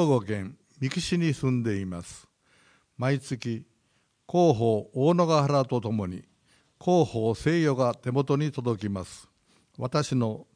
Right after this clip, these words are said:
宝物です。鉛筆画を始めたのは五十三歳で、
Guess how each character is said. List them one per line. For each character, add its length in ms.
宝 380
物 260
で 140
す。 200
鉛 320
筆 160
画 160
を 100
始 240
め 140
た 160
の 180
は 180
五 160
十 240
三 280
歳 320
で、 220